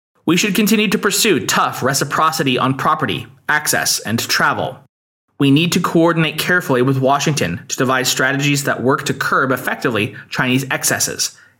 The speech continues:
and to keep the finger pointed at the real perpetrators. Section redacted. Finally, we have a fine line to walk between doing business with the current declining leadership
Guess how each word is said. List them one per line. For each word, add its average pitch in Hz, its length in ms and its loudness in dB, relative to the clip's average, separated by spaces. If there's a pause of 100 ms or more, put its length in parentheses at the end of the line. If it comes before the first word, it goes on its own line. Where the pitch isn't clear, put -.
and 147 240 0
to - 60 -2
keep 165 200 -2
the 185 100 -2
finger 147 300 0
pointed 143 540 -2 (100)
at 123 140 -6
the 127 80 0
real 127 260 2
perpetrators. 123 800 -4 (1400)
Section 202 360 0
redacted. 131 600 -2 (840)
Finally, 180 600 0 (160)
we 214 220 4
have 175 400 2
a 151 160 0
fine 208 360 0
line 135 240 2
to 139 120 0
walk 117 400 2
between 151 320 2
doing 139 320 4
business 175 360 2
with 127 120 -2
the 139 80 -2
current 180 380 -2
declining 139 460 0
leadership 131 560 0